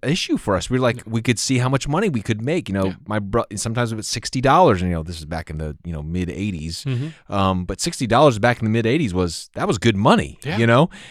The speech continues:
Speaker 1: And so, yeah, incentivize, you know, your kids with, with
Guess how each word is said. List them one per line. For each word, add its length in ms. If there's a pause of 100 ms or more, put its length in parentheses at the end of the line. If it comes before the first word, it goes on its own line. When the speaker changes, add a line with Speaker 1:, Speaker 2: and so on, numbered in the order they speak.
(120)
Speaker 1:
And 120
so, 460 (300)
yeah, 320 (760)
incentivize, 1000 (460)
you 160
know, 260 (200)
your 240
kids 420
with, 380 (100)
with 240